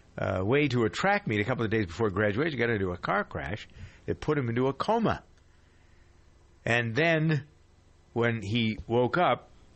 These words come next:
I remember waking up in the hospital and asking my mother what day it was. She told me it was the twenty-eighth. I looked at her and I said, "I missed graduation."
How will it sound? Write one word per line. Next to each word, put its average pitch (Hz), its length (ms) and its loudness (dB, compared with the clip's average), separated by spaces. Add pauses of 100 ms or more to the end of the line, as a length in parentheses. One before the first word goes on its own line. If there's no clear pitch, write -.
(160)
I - 120 -4
remember 127 580 0
waking 151 480 0
up 135 200 0
in 127 100 0
the 123 80 0
hospital 113 420 0
and 113 100 2
asking 131 240 -2
my 120 140 0
mother 98 400 0 (300)
what 90 260 0
day 196 200 4
it 147 100 2
was. 90 420 -2 (680)
She - 160 -8
told 120 220 2
me 120 80 0
it 117 60 -2
was 101 140 -2
the 107 100 0
twenty-eighth. 127 720 0 (760)
I 92 100 -2
looked 117 220 0
at 110 100 0
her 110 220 4
and 101 80 2
I 98 120 0
said, 113 200 0
"I 139 120 2
missed 185 480 -2 (340)
graduation." 190 960 0